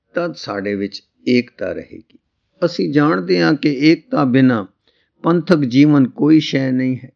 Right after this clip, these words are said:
ਉੱਪਰ ਅਸੀਂ ਦੱਸ ਆਏ ਹਾਂ ਕਿ ਕਿਸੇ ਇੱਕ ਆਸ਼ੇ ਤੇ ਸਾਰੇ ਦਿਲਾਂ ਦਾ ਟਿਕਾਣਾ, ਇੱਕ ਨਿਸ਼ਾਨੇ ਤੇ ਨਜ਼ਰਾਂ ਵੱਜਣੀਆਂ ਕੌਮੀ ਜੀਵਨ ਦਾ ਆਧਾਰ ਹੈ।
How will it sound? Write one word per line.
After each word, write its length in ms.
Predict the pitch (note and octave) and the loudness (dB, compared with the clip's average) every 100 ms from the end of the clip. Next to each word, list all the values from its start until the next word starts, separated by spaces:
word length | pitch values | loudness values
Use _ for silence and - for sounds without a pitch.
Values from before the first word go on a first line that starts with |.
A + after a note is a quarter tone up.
| _ _ _ _ - | _ _ _ _ -2
ਉੱਪਰ 400 | D#3 D#3 F3+ D#3+ C#3+ | -2 2 0 0 -2
ਅਸੀਂ 240 | - C#3+ | 0 0
ਦੱਸ 340 | G#2 B2+ D#3 - C3 | 0 0 -2 -4 0
ਆਏ 240 | B2 A#2+ | 2 0
ਹਾਂ 280 | G2+ G#2+ G#2 _ - | -4 -8 -10 _ -6
ਕਿ 80 | C#3 | -6
ਕਿਸੇ 480 | C#3+ D#3 - D3 - | -2 -2 0 -2 0
ਇੱਕ 200 | D#3+ D#3+ - | -2 -2 -2
ਆਸ਼ੇ 400 | C3+ C#3 - E3 | -2 -2 0 -2
ਤੇ 200 | D#3 C#3+ | -2 -4
ਸਾਰੇ 440 | C3+ - D3+ E3 D#3 | -4 -2 -2 0 0
ਦਿਲਾਂ 340 | B2+ C#3 C3+ | 2 0 2
ਦਾ 160 | B2+ A#2+ | 0 -2
ਟਿਕਾਣਾ, 680 | A#2+ - A2+ A#2+ C4 D#3 - _ _ _ - | -6 -8 -4 -2 -2 -6 -12 _ _ _ -6
ਇੱਕ 180 | G3 F3 | -4 2
ਨਿਸ਼ਾਨੇ 540 | D#3 D3 D3 D3 D#3+ | 2 2 0 2 0
ਤੇ 180 | D#3+ C#3 | 0 0
ਨਜ਼ਰਾਂ 500 | A#2 B2+ C3 D3 C#3 | 0 0 0 0 0
ਵੱਜਣੀਆਂ 680 | G2 A#2+ D3 D3+ C3+ A2+ F#2 _ _ | 0 0 2 2 2 -2 -8 _ _
ਕੌਮੀ 420 | D#3 F3 G3 F#3 | -2 0 2 0
ਜੀਵਨ 480 | B2+ A2+ C3 B2 A#2+ | 0 0 -2 0 -2
ਦਾ 220 | G#2+ G2+ - | -2 -6 -8
ਆਧਾਰ 500 | F#2 E2+ F2 E2+ F2 | -8 -10 -16 -16 -16
ਹੈ। 160 | - | -18